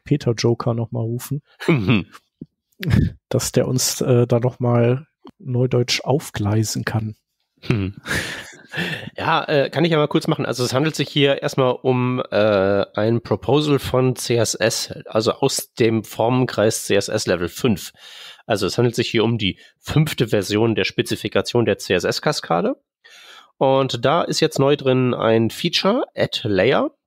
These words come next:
Speaker 2: das eine weitere Add-Regel ist, die man auch verschachteln kann und halt eben wie so ein, ja, wie so eine ganz normale Add-Regel in C S S ist. Und was man mit der machen kann,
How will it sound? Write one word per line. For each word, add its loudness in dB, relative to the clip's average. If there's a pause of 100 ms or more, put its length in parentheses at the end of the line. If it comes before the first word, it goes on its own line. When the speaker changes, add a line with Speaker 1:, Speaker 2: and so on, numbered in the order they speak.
(160)
Speaker 2:
das -2
eine 0
weitere 2
Add-Regel 0
ist, -2
die -4
man -2
auch -10
verschachteln -2
kann 0
und 0
halt -2
eben -4
wie -2
so 4
ein, 2 (500)
ja, -2
wie 2
so 4
eine 4
ganz 0
normale 0
Add-Regel 0
in -2
C 0
S 0
S 0
ist. -2 (540)
Und 0
was -2
man 2
mit 2
der 2
machen -2
kann, 2